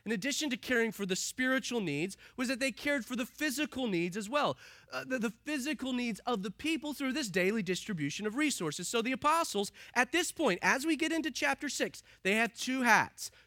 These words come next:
two jobs, two roles. They care for the spiritual needs,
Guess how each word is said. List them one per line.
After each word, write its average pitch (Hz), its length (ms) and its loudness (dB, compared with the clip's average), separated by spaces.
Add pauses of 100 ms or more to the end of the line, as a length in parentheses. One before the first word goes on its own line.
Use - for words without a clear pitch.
two 311 240 4
jobs, 151 500 2
two 320 320 4
roles. 156 560 0 (400)
They 185 100 4
care 214 200 4
for 185 80 -2
the 175 80 2
spiritual 294 500 0
needs, 330 380 0